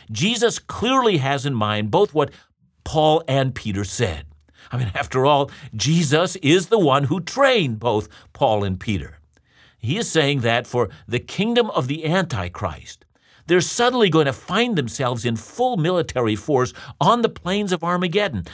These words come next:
Imagine that. They're marching to Jerusalem to prevent the Messiah Jesus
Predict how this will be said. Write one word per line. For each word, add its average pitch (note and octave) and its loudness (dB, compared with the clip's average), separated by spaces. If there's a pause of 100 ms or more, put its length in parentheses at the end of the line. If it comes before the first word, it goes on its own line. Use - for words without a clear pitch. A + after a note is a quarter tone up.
Imagine A#3 -2
that. F2 -4 (480)
They're G3 2
marching A3+ 2
to E3+ -2
Jerusalem D3+ -2 (220)
to F#3 0
prevent F3 2
the F3+ -8
Messiah F#3 0
Jesus D3+ -2